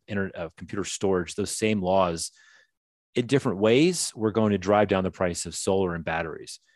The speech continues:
If it was just solar, it would be hamstrung by the need to be part of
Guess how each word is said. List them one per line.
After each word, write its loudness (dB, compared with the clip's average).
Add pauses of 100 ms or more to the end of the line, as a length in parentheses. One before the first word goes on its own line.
If -12
it -2
was -2
just 2
solar, 2 (1080)
it -2
would -2
be 0
hamstrung 0
by 0
the -4
need -4
to -10
be -6
part -2
of -8